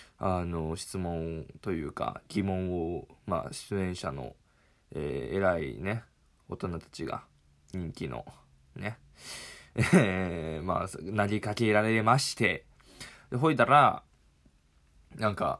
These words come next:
「うん、わかんないなー」みたいな。「わかんないなー、僕」みたいな感じで言うやんか。ほいだら、そのチコちゃんが、「そんなことも知らねえのか、この野郎バカが」って言って、な、<laughs> そ、そんな感じじゃないけど、で、怒って専門家に話を聞くっていうね、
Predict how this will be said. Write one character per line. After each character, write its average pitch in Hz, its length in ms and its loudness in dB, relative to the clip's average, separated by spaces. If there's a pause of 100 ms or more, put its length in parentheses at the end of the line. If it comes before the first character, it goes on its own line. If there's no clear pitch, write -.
「う 104 80 -6
ん、 117 180 -2
わ 117 120 4
か 135 100 2
ん 175 80 2
な 190 100 4
い 175 60 2
な 131 360 2
ー」 - 40 -6
み - 80 -8
た - 80 -8
い - 60 -12
な。 - 200 -12
「わ 156 240 8
か 202 140 2
ん 240 80 2
な 247 100 8
い 190 80 4
な 156 200 2
ー、 - 20 2
僕」 143 320 -2 (140)
み 101 80 -6
た 92 60 0
い - 20 -2
な 92 80 0
感 98 200 2
じ 101 140 -2
で 95 160 0 (240)
言 107 160 4
う 98 60 2
や 90 80 -2
ん - 60 -12
か。 - 220 -6 (440)
ほ 247 160 6
い 214 60 6
だ 180 120 2
ら、 233 240 4
そ 120 120 -2
の 98 100 0
チ - 120 -10
コ 101 120 0
ち 95 100 0
ゃ 92 80 2
ん - 20 -2
が、 95 80 -2
「そ 117 120 -6
ん 120 40 0
な 135 120 4
こ 147 80 -2
と 135 80 -2
も 131 80 2
知 113 80 -6
ら 98 100 6
ね 107 60 2
え 117 60 0
の 107 120 0
か、 87 60 -4
こ - 100 -8
の 95 80 0
野 98 120 2
郎 101 100 0
バ 107 160 6
カ 92 100 0
が」 92 360 2
っ - 20 -20
て - 200 -6
言 95 140 0
っ - 20 0
て、 131 440 0 (400)
な、 92 300 2
<laughs> - 40 -18
そ、 98 380 4
そ - 120 -6
ん 101 40 -2
な 98 80 -2
感 101 160 2
じ 90 60 -10
じ 95 80 -4
ゃ - 20 0
な 110 100 4
い 104 60 0
け 98 120 -2
ど、 131 360 4 (680)
で、 156 420 2
怒 120 260 2
っ 139 60 -6
て 156 200 0
専 117 240 2
門 104 100 0
家 110 140 -2
に 107 80 -2
話 98 340 -4
を 82 80 -2
聞 - 140 -14
く 95 80 -4
っ - 20 -4
て - 160 -12
い - 40 -10
う - 20 -10
ね、 139 200 -4